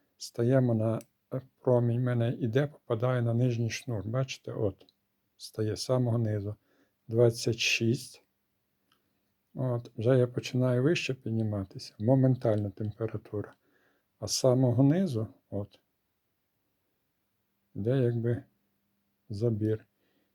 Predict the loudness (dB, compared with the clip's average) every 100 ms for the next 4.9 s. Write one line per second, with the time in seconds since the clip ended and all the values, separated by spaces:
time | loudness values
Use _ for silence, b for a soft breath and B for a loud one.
0 | _ -8 -6 -6 -8 -2 0 2 2 0
1 | 0 0 0 -2 -8 -16 -6 0 2 2
2 | 0 -2 0 -2 0 2 4 6 6 6
3 | 0 _ _ _ _ _ _ _ _ _
4 | 0 4 6 6 4 4 2 -2